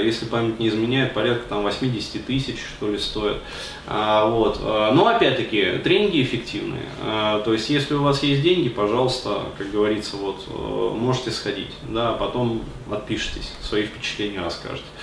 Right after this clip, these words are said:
Э, вот. <clears throat> А, вот так вот.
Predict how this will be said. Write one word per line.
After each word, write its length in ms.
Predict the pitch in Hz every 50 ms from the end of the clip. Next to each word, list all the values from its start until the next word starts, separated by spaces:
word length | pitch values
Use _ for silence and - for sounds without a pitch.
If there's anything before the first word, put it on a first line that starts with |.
| - - - - - - - - - - -
Э, 180 | 120 120 120 120
вот. 360 | 127 131 131 131 120 117 - - -
<clears throat> 40 | - 285 269 254 220 170 131 - - - - - - - - - - - - - - - -
А, 800 | 127 123 123 120 120 117 113 110 110 110 107 107 107 104 104 101
вот 880 | 101 104 101 101 107 104 101 101 101 101 110 120 135 156 196 240 254 -
так 220 | 202 190 180 180
вот. 180 | 180 160 135